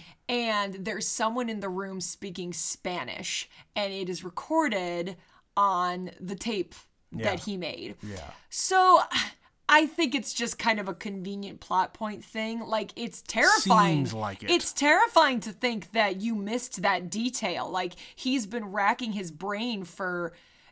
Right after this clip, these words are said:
Speaker 1: you know, to him, who knows how long, years,
Speaker 2: Right.
Speaker 1: months,
Speaker 2: Right.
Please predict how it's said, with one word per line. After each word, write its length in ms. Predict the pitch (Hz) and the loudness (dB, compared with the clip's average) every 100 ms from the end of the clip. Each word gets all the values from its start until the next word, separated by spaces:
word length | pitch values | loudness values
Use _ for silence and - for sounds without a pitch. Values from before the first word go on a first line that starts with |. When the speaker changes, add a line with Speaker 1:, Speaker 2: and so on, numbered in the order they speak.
| - | -10
Speaker 1:
you 300 | 208 - 226 | -8 -4 -2
know, 320 | 208 185 175 - - | -2 -2 -4 -8 -6
to 160 | 233 | -4
him, 380 | 185 254 233 214 | -2 0 0 -2
who 200 | 175 226 | -4 -4
knows 280 | 202 233 226 | 0 -2 -2
how 160 | 208 180 | 0 0
long, 360 | 165 165 175 | 0 -2 -2
years, 580 | 180 170 208 196 214 220 | -6 -6 -4 -4 -4 -6
Speaker 2:
Right. 80 | 196 | -2
Speaker 1:
months, 440 | 185 180 226 - - | -2 -2 -2 -4 -6
Speaker 2:
Right. 200 | - 90 | -10 -14